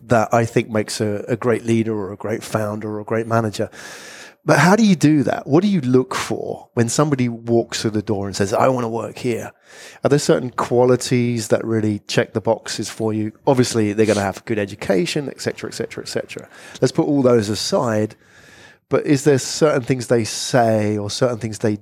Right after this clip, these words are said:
do which you sort of connect with that sort of happen o-,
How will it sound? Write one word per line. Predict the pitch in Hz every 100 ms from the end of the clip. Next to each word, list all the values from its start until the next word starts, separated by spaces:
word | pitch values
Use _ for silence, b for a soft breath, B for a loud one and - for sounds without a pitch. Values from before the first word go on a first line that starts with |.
| -
do | 127 110 101 92 92 _ _
which | 120 113 -
you | 127 120 120 123 _
sort | - -
of | -
connect | 131 123 117
with | 107 101 104 _ -
that | 120 -
sort | - 151
of |
happen | 127 147 135 135 123
o-, | 120